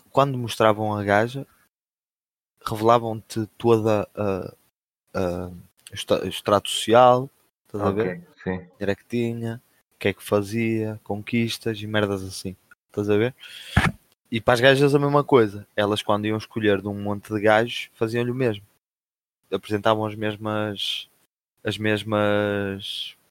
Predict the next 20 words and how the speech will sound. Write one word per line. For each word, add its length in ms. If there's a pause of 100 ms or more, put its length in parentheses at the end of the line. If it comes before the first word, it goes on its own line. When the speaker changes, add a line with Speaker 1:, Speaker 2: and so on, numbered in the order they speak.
Speaker 2:
A 80
mesma 160
coisa. 420
Speaker 1:
informações. 720 (540)
E 120
as 80
mulheres 460
escolhiam 760 (1800)
os 220
homens 640 (260)
dos 240
estratos 400
sociais 440
mais 280
altos, 460 (520)
em 100
média, 460 (320)
estás 220
a 80
ver? 160